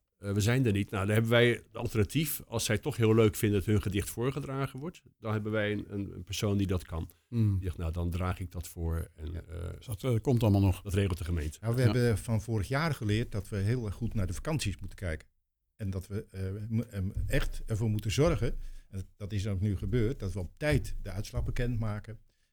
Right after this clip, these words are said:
Speaker 3: En dat de school nog, de scholen nog gelegenheid hebben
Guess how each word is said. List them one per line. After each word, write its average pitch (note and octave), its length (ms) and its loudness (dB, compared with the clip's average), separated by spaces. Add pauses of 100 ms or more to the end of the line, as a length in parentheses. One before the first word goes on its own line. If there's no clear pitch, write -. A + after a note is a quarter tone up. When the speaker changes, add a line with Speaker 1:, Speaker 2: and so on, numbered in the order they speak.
Speaker 3:
En F#2+ 80 -14
dat F#2 140 -8
de F#2+ 60 -12
school D#3+ 400 -4 (100)
nog, - 260 -12 (380)
de - 120 -16
scholen C3+ 260 -2
nog G#2 140 0
gelegenheid B2 540 0
hebben A2 380 0